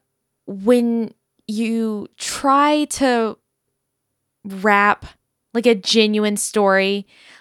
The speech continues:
like, you're not leaning into the campiness of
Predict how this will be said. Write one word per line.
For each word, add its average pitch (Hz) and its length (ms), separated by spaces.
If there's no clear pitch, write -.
like, 220 140
you're 254 100
not 277 220
leaning 233 320
into 214 240
the 202 80
campiness 196 1000
of 196 680